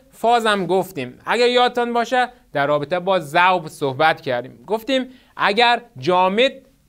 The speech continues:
بر اثر گرفتن حرارت به مایع تبدیل شود،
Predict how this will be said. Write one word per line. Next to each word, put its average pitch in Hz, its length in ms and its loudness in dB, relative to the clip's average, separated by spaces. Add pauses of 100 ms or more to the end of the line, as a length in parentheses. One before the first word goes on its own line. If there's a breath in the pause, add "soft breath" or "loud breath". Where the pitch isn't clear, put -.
(200)
بر 160 220 4
اثر 277 460 2
گرفتن 208 520 0
حرارت 156 600 0
به 151 140 2
مایع 202 400 2
تبدیل 180 380 -2
شود، 190 380 -2